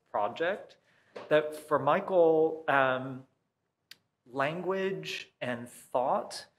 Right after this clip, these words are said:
are very, very close together,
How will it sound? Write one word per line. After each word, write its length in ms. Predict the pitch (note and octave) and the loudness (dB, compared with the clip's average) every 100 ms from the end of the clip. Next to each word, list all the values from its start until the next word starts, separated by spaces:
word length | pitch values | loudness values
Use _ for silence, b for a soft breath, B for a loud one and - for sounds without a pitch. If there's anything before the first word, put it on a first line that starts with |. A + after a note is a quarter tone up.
| _ _ _ _ _ C3 | _ _ _ _ _ -2
are 320 | C3 A#2+ A2 - _ | 0 -2 -8 -20 _
very, 400 | D#3+ E3+ D#3+ D3+ | 2 2 0 -2
very 380 | C3+ C#3 C#3+ C#3+ | -2 -2 -2 -4
close 440 | - C#3+ C#3 - | -6 -4 -4 -8
together, 680 | - B2 B2+ C#3 C3+ G#2 | -10 0 0 2 -2 -4